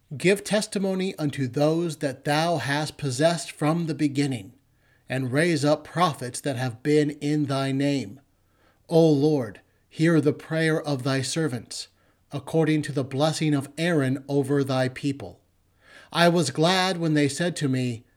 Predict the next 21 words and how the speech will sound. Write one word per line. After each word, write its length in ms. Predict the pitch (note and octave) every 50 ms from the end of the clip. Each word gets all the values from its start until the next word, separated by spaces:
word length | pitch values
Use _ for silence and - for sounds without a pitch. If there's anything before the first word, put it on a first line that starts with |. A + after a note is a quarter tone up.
| _ _ _ _ _
"Let 220 | - C#3+ D#3+ F3 F3
us 180 | E3+ D#3 -
go 440 | - - E3+ F3 F3 F3+ F3+ F3+ -
into 240 | - D3+ - D3 D3
the 240 | C#3+ C#3+ C3 B2 -
house 300 | D#3+ E3+ F3 D3+ - -
of 300 | - D#3 D#3+ E3+ D3 B2+
the 100 | D3 C#3+
Lord." 500 | C#3+ C#3+ D#3 E3+ E3 D3 A2 G2+ - - - _ _ _ _ _ _ _ _ _ _ _ _ _ _ -
Pray 440 | - - D#3+ F3 F3 E3+ D#3+ D3
for 160 | - - C#3 B2+
the 120 | C3+ B2+
peace 360 | C3+ - - D3 D3 C3+ - -
of 300 | - D3+ D3+ D3 C3 A#2+
Jerusalem. 680 | C#3 C3+ B2+ C#3 D3 C#3 - C3+ B2 G#2+ F2+ F2 - _ _ _ _ _ - - - - _ -
They 160 | D#3+ D#3+ D#3
shall 240 | - - D#3 D3 D3
prosper 640 | - - D#3 F3 F#3 F3+ D#3 - - C3+ C3+ B2+
that 220 | A#2 C3+ C3 B2
love 360 | C#3+ C#3 C#3+ D3 C#3+ A#2 A2 -
thee. 280 | - - - - _